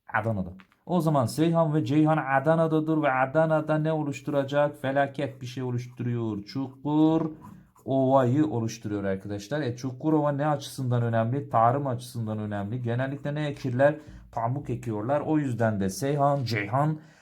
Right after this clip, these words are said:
a, Çukurova, tarım, pamuk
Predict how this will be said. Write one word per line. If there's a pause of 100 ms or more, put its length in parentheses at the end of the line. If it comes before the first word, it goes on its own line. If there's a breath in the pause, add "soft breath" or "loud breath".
(440 loud breath)
a, (720)
Çukurova,
tarım, (200)
pamuk